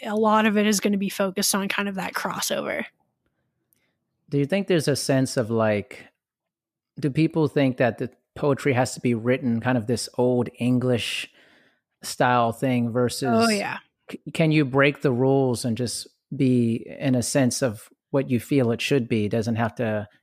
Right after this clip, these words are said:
Speaker 2: adhere to a certain, you know, um, regulations, if you will, to it, you know?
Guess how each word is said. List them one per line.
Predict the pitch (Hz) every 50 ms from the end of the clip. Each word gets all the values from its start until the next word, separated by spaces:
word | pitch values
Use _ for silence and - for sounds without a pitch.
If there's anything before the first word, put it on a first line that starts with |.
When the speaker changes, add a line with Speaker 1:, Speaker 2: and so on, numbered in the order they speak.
| _ -
Speaker 2:
adhere | 139 - 87 127 139 135 123
to | - - 127
a | 113 104
certain, | - - - 127 113 - 113 110 107 107 107 _ _ _ _ _ _ _ _ - -
you | 254 180 127
know, | 117 113 98 95 95 - -
um, | 104 101 101 98 98 95 98 - - _ _ _ _ _ _ -
regulations, | 135 139 127 113 120 117 113 127 127 - - - 117 104 98
if | 101 - -
you | 113 104
will, | 95 101 92 80 82
to | - - - 104 92
it, | 90 - - _ -
you | 143
know? | 107 98 - -